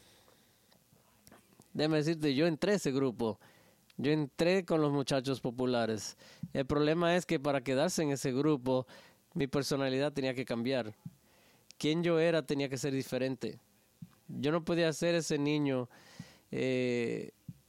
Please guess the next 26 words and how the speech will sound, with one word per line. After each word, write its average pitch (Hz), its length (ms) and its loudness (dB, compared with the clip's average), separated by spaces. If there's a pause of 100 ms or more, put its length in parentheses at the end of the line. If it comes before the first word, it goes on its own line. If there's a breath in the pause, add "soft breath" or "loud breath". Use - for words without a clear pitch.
(1300)
rarito 147 600 2
que 151 180 2
yo 143 180 4
era. 160 280 4
Yo 143 140 2
tenía 147 360 0
que 135 560 -2 (240)
convertirme 147 1000 0
en 139 100 0
una 151 220 0
cosa 151 340 -2
que 139 120 -4
le 139 100 0
iba 139 80 2
a - 40 0
hacer 127 160 -2
daño 131 320 0
a 127 40 2
otros. 123 500 -4 (1700 loud breath)
Po-, - 200 -6 (220)
porque 131 240 0
si 139 100 0
tú 135 140 -2
quieres 156 240 2
ser 143 120 -2
popular, 127 720 0